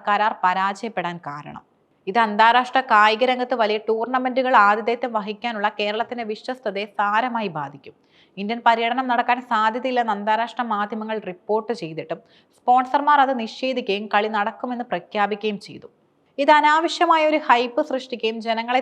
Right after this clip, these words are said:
തെറ്റിദ്ധരിപ്പിക്കുകയും ചെയ്തു. ഓസ്ട്രേലിയയുമായി കളിക്കുമെന്ന സ്പോൺസറുടെ പ്രഖ്യാപനം പോലും ഓസ്ട്രേലിയൻ അസോസിയേഷൻ സ്ഥിരീകരിക്കാത്തത് ഈ പദ്ധതിക്ക് പിന്നിലെ ആസൂത്രണത്തിലെ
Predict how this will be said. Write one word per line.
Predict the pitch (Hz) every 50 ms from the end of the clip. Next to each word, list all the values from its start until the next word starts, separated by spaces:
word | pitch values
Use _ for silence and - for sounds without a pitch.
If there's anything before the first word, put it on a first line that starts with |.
| 262 254
തെറ്റിദ്ധരിപ്പിക്കുകയും | 220 214 - - 269 254 269 262 269 269 277 262 269 269 262 240 -
ചെയ്തു. | - 139 135 - - - _ _ _ _ _ _ - 190
ഓസ്ട്രേലിയയുമായി | 208 208 - - - 240 240 254 262 254 254 262 262 262
കളിക്കുമെന്ന | 262 233 226 226 - 269 247 254 247 262 262
സ്പോൺസറുടെ | _ _ 233 226 233 247 247 - - 254 262 262 269 262 -
പ്രഖ്യാപനം | 208 190 - - 233 226 220 233 233 240 233 214
പോലും | 185 175 185 208 214 196 160
ഓസ്ട്രേലിയൻ | 190 202 202 - - 226 226 240 233 226 214
അസോസിയേഷൻ | 208 - 220 226 226 - 240 247 240 240 240 240
സ്ഥിരീകരിക്കാത്തത് | _ - 202 196 190 208 220 226 226 233 233 233 233 233 214 190 - 165 180 202 175 139
ഈ | 202 202 -
പദ്ധതിക്ക് | 208 202 190 208 208 226 220 - 254 233
പിന്നിലെ | 226 208 196 190 202 208 180 170 180
ആസൂത്രണത്തിലെ | 190 202 202 - 214 220 - 226 226 226 220 226 233 226